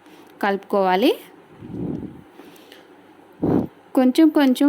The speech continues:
వాటర్ వేసుకుంటూ కలుపుకోవాలి. మరీ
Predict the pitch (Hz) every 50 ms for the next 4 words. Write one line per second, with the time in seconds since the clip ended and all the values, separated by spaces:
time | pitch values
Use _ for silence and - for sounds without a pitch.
0 | 294 277 262 240 226 226 - 247 240 233 226 - - - 233 214 214 196 - 269
1 | 370 539 605 - - - - - - 233 214 208 196 - - 220 208 202 196 196
2 | 202 240 320 508 - - - - - - - - - - - - - - - -
3 | - - - - - - - - 220 214 214 214 240